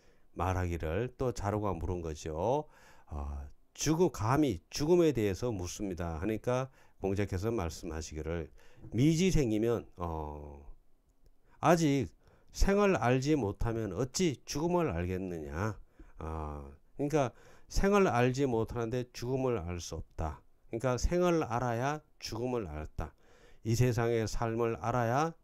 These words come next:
죽음의 의미를 알 수 있다. 부활의 의미는 생에 있지 죽음에 있지 않다라는 거죠. 사실 여기서 귀신이라는 건, 어, 자로가 물은 건 제사 지낸다는 그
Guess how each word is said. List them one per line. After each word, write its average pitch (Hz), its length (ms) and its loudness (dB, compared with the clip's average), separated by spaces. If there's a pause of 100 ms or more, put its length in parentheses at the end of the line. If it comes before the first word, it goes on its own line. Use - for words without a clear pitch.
죽음의 127 600 -4
의미를 101 400 -6
알 85 160 -10
수 - 120 -10
있다. - 320 -14 (520)
부활의 156 420 8
의미는 127 500 2
생에 190 340 2
있지 151 420 -2 (260)
죽음에 127 340 -4
있지 104 220 -4
않다라는 85 540 -4
거죠. 87 420 -8 (340)
사실 156 320 2
여기서 147 400 0
귀신이라는 123 720 0
건, 117 460 -4
어, 78 380 -10
자로가 90 400 -2
물은 87 280 -4
건 87 380 -6 (480)
제사 120 380 4
지낸다는 101 800 -2
그 80 420 -8